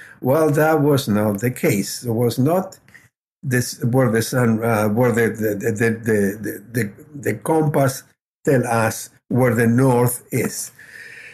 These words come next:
So when Ortelius fabricated this map in fifteen seventy, that was the constitution of Western modernity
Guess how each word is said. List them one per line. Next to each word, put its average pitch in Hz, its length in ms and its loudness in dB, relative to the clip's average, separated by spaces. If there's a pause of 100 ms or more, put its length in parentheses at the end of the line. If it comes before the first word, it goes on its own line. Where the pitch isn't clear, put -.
(520)
So 175 420 2
when 165 300 4
Ortelius 156 1400 2
fabricated 156 1040 2
this - 680 -2 (160)
map 135 600 2 (160)
in 123 380 2
fifteen 127 760 -4
seventy, 165 720 2 (680)
that 196 300 2
was 185 260 4
the 151 120 2
constitution 131 1040 -2 (1700)
of 160 320 0
Western 151 500 2
modernity 123 720 2